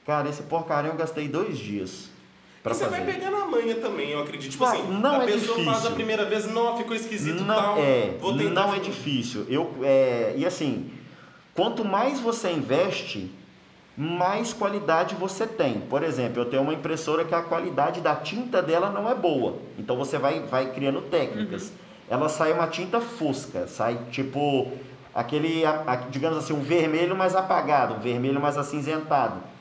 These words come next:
Speaker 1: Como que eu deixo ele brilhante? Eu pinto ele, pego tinta acrílica, faço uma repintura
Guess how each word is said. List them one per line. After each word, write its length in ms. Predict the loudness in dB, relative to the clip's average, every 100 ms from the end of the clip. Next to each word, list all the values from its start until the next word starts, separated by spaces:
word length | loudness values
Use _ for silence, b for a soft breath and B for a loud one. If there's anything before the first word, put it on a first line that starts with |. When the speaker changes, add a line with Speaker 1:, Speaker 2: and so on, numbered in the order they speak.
| B B B -8
Speaker 1:
Como 260 | -2 0 0
que 80 | 0
eu 100 | 2
deixo 260 | 2 2
ele 100 | 0
brilhante? 640 | 2 2 2 2 0 -6 -12 -4
Eu 100 | -4
pinto 340 | -4 -6 -2 0
ele, 160 | 0
pego 260 | 2 0 0
tinta 280 | -4 -2 -2
acrílica, 600 | -2 -2 -2 -2 -4 -8 -8 B B B
faço 360 | 0 2 2 0
uma 160 | 0
repintura 880 | 2 2 0 -2 0 2 2 2 0